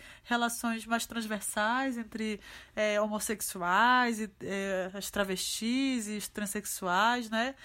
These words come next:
é, e as mulheres cisgênero também, né, que estavam envolvidas com isso. E aí, interessante porque o Ricardo Correa, ele vem de Araraquara e ele vai viver em situação de rua muito porque ele é homossexual e ele não é aceito pela família dele.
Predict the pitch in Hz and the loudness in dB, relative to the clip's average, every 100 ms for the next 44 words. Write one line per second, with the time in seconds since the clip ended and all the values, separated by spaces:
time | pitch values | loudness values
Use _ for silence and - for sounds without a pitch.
0 | - - - - 208 233 233 190 196 185 | -18 -18 -10 -2 2 4 2 0 0 2
1 | 208 269 285 - 226 196 202 196 185 190 | 4 2 0 -2 -2 -2 -4 -4 -6 -8
2 | 175 190 240 226 208 - 196 190 190 180 | -4 -2 -2 -2 -4 -4 -4 -2 -6 -6
3 | 180 180 - 175 175 240 269 - 262 - | -6 -10 -10 -8 -4 -2 -2 -6 -10 -16
4 | - - - - - - 240 247 269 269 | -20 -20 -20 -20 -14 0 4 4 2 2
5 | 285 294 294 - 254 262 247 247 240 226 | 4 4 0 0 0 2 0 2 2 2
6 | 220 - 202 233 285 269 - - - - | -2 -4 0 2 4 2 -2 -12 -20 -10
7 | - 240 247 277 294 277 285 294 - 269 | -2 0 2 2 4 4 4 2 2 4
8 | 269 277 240 196 - - - 233 240 240 | 6 6 2 -2 -8 -20 -6 0 0 4
9 | 262 302 294 269 247 240 226 - 220 214 | 4 4 2 0 0 -2 -2 -2 -2 -2
10 | 196 240 285 269 226 262 320 - 277 - | -2 -2 0 0 0 -2 -2 -4 -4 -2
11 | 262 247 233 226 - 226 - 220 214 214 | -2 0 -2 -4 -4 -6 -4 0 0 0
12 | 214 214 208 208 214 214 202 196 - 196 | -2 -2 -2 -2 -6 -6 -4 -4 -4 -6
13 | 196 190 220 262 254 214 | -4 -2 2 2 2 -4